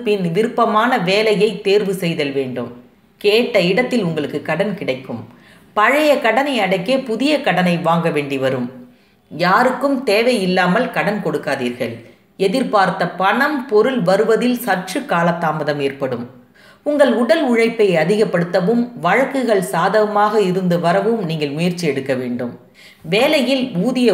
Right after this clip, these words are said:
உயர்வில், உத்தியோக உயர்வில் வலுவான போராட்டங்களை நீங்கள் சந்திக்க வேண்டியிருக்கும். உழைப்பைக்கேற்ற ஊதியம் பெற சிரமப்பட்டாலும் வேலை என்ற ஒன்று தொடர்ந்து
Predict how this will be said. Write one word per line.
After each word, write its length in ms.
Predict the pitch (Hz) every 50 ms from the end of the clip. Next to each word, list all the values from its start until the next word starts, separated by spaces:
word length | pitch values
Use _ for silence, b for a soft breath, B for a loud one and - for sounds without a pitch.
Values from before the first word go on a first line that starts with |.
| 165 170
உயர்வில், 480 | 190 208 214 208 208 185 226 233 233 233 - - - 175
உத்தியோக 440 | 180 175 - 240 233 226 226 196 185 165 170
உயர்வில் 440 | 196 208 214 202 185 220 240 240 - - 139 156
வலுவான 400 | 175 190 220 214 220 233 240 240 247 240 -
போராட்டங்களை 580 | 190 208 226 240 240 240 - 208 185 170 165 160 160
நீங்கள் 240 | 160 151 147 139 -
சந்திக்க 300 | 170 156 160 180 170 156 135 135
வேண்டியிருக்கும். 560 | 131 131 127 123 120 117 120 - 120 110 110 - - _ _ B B B B B B B B 226
உழைப்பைக்கேற்ற 760 | 254 277 294 - 285 277 - - 254 247 262 247 - 269 226 208 226
ஊதியம் 340 | 247 - 226 233 214 190 175
பெற 100 | 196 180 170 170 -
சிரமப்பட்டாலும் 840 | 185 196 208 233 208 175 202 185 175 - 208 202 214 226 208 170 135 - B B B B - 175 170 226
வேலை 300 | 254 302 320 320 311 247 214 202
என்ற 240 | 190 180 185 190 175 180 180
ஒன்று 240 | 190 190 180 247 - - -
தொடர்ந்து 380 | 180 180 190 233 247 247 269